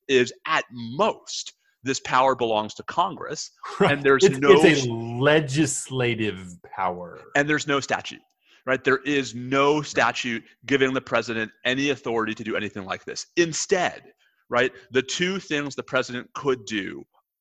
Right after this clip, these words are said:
Speaker 1: coercively to really, really try to sort of force the issue, and we've talked about this before, he can order the entire federal workforce back to its offices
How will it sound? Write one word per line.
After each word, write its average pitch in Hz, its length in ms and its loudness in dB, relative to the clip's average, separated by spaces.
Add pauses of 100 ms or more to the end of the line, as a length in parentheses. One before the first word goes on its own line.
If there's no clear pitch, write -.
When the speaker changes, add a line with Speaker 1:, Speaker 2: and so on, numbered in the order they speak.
Speaker 1:
coercively 127 720 -4 (440)
to 156 100 -4
really, 135 560 -2
really 127 340 0
try 107 240 0
to 107 80 -2
sort 104 200 -2
of 101 80 -6
force 101 260 -4
the 92 160 -8
issue, 65 360 -12
and 113 100 -8
we've 117 100 -8
talked 120 200 -6
about 123 100 -2
this - 100 -14
before, 117 460 -10 (360)
he 135 100 -4
can 139 140 -4
order 135 280 0
the 123 100 -2
entire 117 400 0
federal 147 320 -2
workforce 113 460 -8
back 95 240 -4
to 123 80 -4
its 120 100 -8
offices - 580 -10